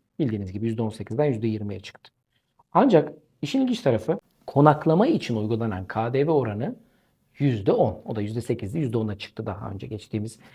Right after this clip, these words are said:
iki bin yirmi üç yılının Temmuz ayında. Acaba burada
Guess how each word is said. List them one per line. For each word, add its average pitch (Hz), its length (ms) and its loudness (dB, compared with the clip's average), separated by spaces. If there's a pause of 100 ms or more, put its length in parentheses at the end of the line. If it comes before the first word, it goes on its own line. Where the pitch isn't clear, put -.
(200)
iki 123 240 0
bin 117 80 2
yirmi 113 300 2
üç 113 160 -4
yılının 131 280 -2
Temmuz 101 360 -6
ayında. 87 360 -10 (920)
Acaba 131 640 6
burada 151 420 6